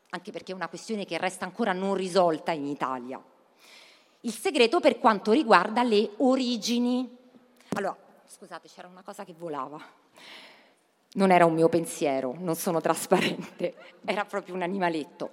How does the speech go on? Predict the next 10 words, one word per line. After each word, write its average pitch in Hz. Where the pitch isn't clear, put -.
Allora, 156
le 247
origini, 202
ossia 180
quanti 262
sono 233
ancora, 247
per 160
fortuna 175
pochi, 214